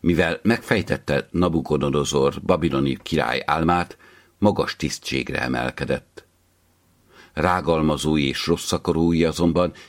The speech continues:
kétszer is az oroszlánok vermébe juttatták. A vadállatok között azonban sértetlen maradt. Egy prófétai könyv maradt utána.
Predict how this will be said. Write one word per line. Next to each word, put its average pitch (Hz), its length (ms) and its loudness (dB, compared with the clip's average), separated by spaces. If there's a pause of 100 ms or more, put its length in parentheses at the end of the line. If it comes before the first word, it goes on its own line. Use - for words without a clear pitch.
kétszer 139 420 0
is - 180 -2
az - 200 -6
oroszlánok 67 600 -2
vermébe 65 560 0
juttatták. - 840 -6 (1080)
A - 80 -14
vadállatok 69 600 -2
között 71 340 -4
azonban 69 380 -2
sértetlen - 640 -4
maradt. 65 520 -4 (1000)
Egy 95 400 -2
prófétai 69 680 -2
könyv 71 360 -4
maradt 65 340 -2
utána. 67 460 -4